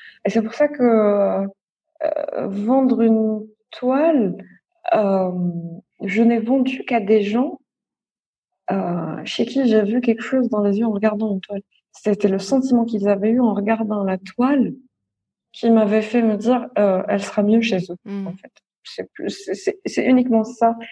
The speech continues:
Speaker 1: qui fait que je, que, que je prends la décision de vendre une toile un jour ou pas. Ce n'est ni le prix,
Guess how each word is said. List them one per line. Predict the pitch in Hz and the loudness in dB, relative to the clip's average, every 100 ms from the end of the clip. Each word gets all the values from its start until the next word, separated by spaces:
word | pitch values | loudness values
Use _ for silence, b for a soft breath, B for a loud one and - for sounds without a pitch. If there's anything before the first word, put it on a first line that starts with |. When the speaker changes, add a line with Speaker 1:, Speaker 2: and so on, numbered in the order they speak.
| B - | B -6
Speaker 1:
qui | 208 | 0
fait | 254 247 | 2 2
que | 226 202 | 4 2
je, | 196 202 190 185 B B _ | 2 2 2 -2 B B _
que, | 214 180 | -2 0
que | 185 202 | 0 0
je | 214 | -2
prends | 220 240 | -2 -2
la | 233 | 0
décision | 214 214 208 208 | 0 -2 -2 -4
de | 185 | -4
vendre | 190 190 190 | -4 -2 -4
une | 190 | -4
toile | 208 208 202 | -4 -4 -2
un | 196 | -4
jour | 196 226 220 190 | -2 -4 -4 -10
ou | |
pas. | 185 202 214 | -6 -2 0
Ce | 214 - - | -2 -10 -10
n'est | 185 185 190 | -6 -4 0
ni | 220 247 240 | 4 4 4
le | 240 | 2
prix, | - - 240 277 | -4 -4 -2 0